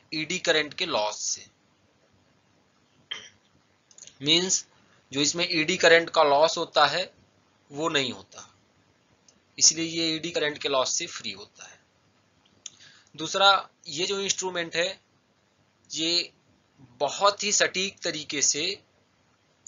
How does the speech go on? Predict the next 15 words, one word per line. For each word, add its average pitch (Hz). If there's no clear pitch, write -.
हमें 151
measurement 151
provide 110
करता 113
है। 113
Means 151
इसकी -
जो 175
accuracy 160
होती 151
है 151
बहुत 147
अच्छी -
होती -
है। -